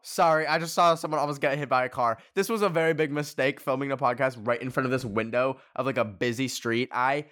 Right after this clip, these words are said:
love people watching, and I'm just watching people, like, do their silly little tasks, like, s-, silly little human beings.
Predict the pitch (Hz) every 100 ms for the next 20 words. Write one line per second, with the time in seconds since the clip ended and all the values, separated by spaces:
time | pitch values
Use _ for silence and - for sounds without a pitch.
0 | _ - 117 127 113 120 110 107 104 107
1 | 104 113 117 110 107 110 107 101 101 98
2 | 95 - 95 110 107 101 - - 107 104
3 | 98 98 104 87 - - 98 - 95 92
4 | - 110 101 92 92 101 90 85 64 64
5 | 110